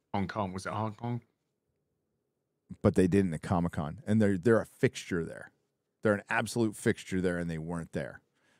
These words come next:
Speaker 2: Was it Comic-Con? Was it? Don't know. Don't freaking know. But I'll wait till the thing comes out.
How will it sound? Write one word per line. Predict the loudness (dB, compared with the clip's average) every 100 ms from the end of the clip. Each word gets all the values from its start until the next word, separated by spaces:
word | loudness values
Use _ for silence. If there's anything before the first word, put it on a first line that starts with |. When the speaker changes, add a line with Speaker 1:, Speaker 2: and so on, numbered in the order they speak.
| _ _
Speaker 2:
Was | -8 -8
it | -4
Comic-Con? | 0 0 4 6 6 4 2 2
Was | 0
it? | -2 _ _ _
Don't | 4 6 6
know. | 0 -2 -8 _ _ _ _
Don't | 6 6 2
freaking | 2 4
know. | 4 2 -2 -20 _
But | 2 4
I'll | 6 6
wait | 8 4 4 2
till | 4
the | 4
thing | 4 4 4
comes | 0 0 0
out. | -2